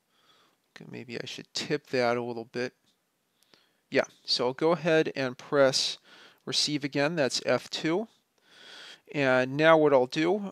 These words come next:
on the screen, the Linux machine screen, is do, uh, sudo dot P seven,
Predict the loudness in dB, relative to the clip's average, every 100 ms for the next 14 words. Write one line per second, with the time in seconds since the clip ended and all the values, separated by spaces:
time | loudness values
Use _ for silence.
0 | -6 -4 -2 -4 -6 -4 -4 -4 -8 -8
1 | -6 -6 -10 -14 -20 _ _ _ _ _
2 | _ _ _ _ _ _ -6 -4 -4 -6
3 | _ _ -2 0 0 -2 -6 -8 -8 -10
4 | -8 -10 -8 -10 -10 -12 _ _ -20 -8
5 | -6 -4 -6 -10 -10 -10 -12 _ _ _
6 | _ -20 _ _ -14 -10 -8 -8 -6 -6
7 | -6 -2 0 2 0 -4 -12 _ -12 -12
8 | -12 -16 -16 -10 -6 -4 0 2 2 0
9 | -4 -6